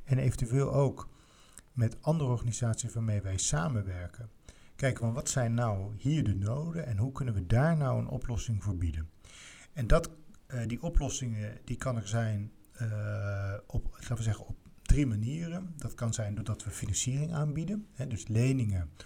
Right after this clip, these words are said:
of doordat we aandeelhouder zijn van organisaties die een oplossing bieden. Dat kan zijn doordat we kennis aanbieden, eh, middels onze capaciteit, eh,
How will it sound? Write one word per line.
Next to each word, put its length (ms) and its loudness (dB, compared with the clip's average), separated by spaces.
of 220 -6
doordat 320 -4
we 100 -10
aandeelhouder 580 -2
zijn 440 -4
van 220 -4
organisaties 960 -2
die 420 0
een 140 -6
oplossing 460 -6
bieden. 280 -6
Dat 140 -4
kan 220 0
zijn 500 2
doordat 340 -4
we 140 -8
kennis 400 6
aanbieden, 600 -4
eh, 120 -10
middels 260 -4
onze 300 -6
capaciteit, 840 -8
eh, 120 -4